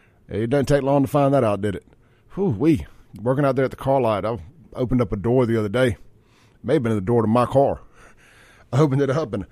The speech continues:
I walked back inside and told Casey, I said, "It is officially summertime out there." That, the, the heat from that car punched me right in the face, as I'm sure some of y'all would like to. But look, man, doesn't matter what's going on with your vehicle,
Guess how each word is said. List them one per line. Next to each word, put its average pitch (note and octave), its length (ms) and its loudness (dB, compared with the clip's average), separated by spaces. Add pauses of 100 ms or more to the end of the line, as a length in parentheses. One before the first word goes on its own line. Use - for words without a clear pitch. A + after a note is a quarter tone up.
(340)
I B2 40 -4
walked C3+ 180 2
back C3 160 0
inside B2 260 2
and B2 100 0
told A#2 200 0
Casey, C#3 380 2
I B2 100 2
said, A2 220 -6
"It E3 360 6
is C#3 200 2
officially E3 760 0 (460)
summertime C3 1120 0 (360)
out B2+ 240 -2
there." A2 340 -2 (360)
That, A#2 320 -4
the, A2+ 160 -2
the G2 160 -6
heat D#3+ 340 -6
from - 200 -8
that A2+ 120 -4
car C3 240 -2
punched - 380 -6
me C3 100 -2
right G#2 260 -4
in - 60 -18
the D#2 80 -18
face, - 460 -14 (640)
as A#2 120 -4
I'm A2+ 120 -2
sure C3 180 -2
some A#2+ 180 0
of A2+ 60 0
y'all A#2 160 2
would F#2 100 -4
like E2+ 200 -10
to. D#2 200 -10 (840)
But F2 80 -10
look, A2+ 160 0
man, F#2+ 380 -6 (460)
doesn't B2 220 -2
matter A2+ 180 0
what's B2 200 -2
going B2 180 0
on A#2+ 120 0
with A#2+ 60 -2
your A2+ 80 -2
vehicle, A2+ 480 -2